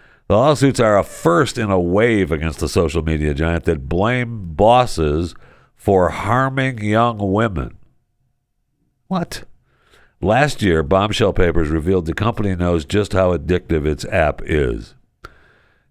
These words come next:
It has not yet changed it, despite mounting evidence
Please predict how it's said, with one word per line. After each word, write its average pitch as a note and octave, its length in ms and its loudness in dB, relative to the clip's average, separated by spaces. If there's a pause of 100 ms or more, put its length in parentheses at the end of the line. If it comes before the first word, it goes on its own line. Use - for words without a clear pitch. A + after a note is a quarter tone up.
It F#2 220 0
has E2 220 -2
not A#2 220 0
yet G#2+ 280 0
changed A#2+ 480 -2
it, - 240 -4
despite F2 480 -2
mounting F2+ 360 -2
evidence E2 560 -2